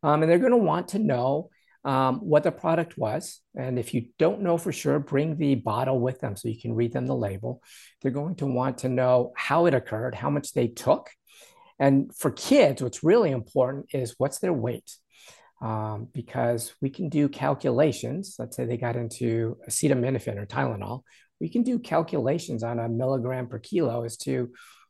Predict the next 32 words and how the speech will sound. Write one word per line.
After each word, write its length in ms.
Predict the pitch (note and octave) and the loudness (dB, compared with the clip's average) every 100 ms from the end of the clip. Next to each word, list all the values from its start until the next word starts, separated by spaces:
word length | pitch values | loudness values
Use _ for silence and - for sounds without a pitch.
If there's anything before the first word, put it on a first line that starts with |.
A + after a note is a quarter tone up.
| _ | _
whether 240 | - C#3 - | -4 -2 -2
it's 140 | D#3 | -2
a 40 | B2+ | -2
toxic 540 | - C3 - E3+ - | -2 -2 -2 -8 -8
amount 260 | D3 G#3+ B3+ | -8 -6 -4
where 120 | A2 | -2
they 100 | A#2 | -2
need 280 | A2+ B2+ E3 | 0 -2 -2
to 60 | |
seek 300 | C#3+ E3+ F3 | -2 -2 -2
care 320 | - F3+ C#4 - _ _ _ | -2 -2 -4 -12 _ _ _
or 100 | - F#3 | -2 2
whether 380 | A3 C#4+ C4+ | 2 4 4
they're 280 | A3 G3 F#3+ | 4 4 2
gonna 240 | F#3 F#3+ F#3 | 2 -2 0
be 180 | F3+ | 2
okay. 320 | F3 E3+ F#3+ C#3 | 2 2 -2 -6
It's 140 | - | -6
gonna 160 | C#3+ C3+ | -8 -4
be 120 | D3+ | -4
non-toxic 680 | C#3 B2 A#2+ A2+ A2+ - A2 | -2 -4 -6 -6 -8 -10 -10
and 120 | G2+ | -8
they 60 | |
can 160 | G#2 G2+ | -10 -12
stay 220 | - G2+ | -14 -14
at 80 | F#2+ | -14
home 240 | - A2 G#2+ | -14 -14 -14
with 140 | G2+ | -14
just, 360 | A2 G2+ - B2 | -14 -14 -14 -14
uh, 260 | A2 G#2+ A2+ _ _ _ _ _ | -12 -12 -14 _ _ _ _ _
just 180 | C#3+ - | -10 -8
observation. 680 | G2 - A#2+ G2+ A2 A2+ | -8 -8 -10 -8 -10 -12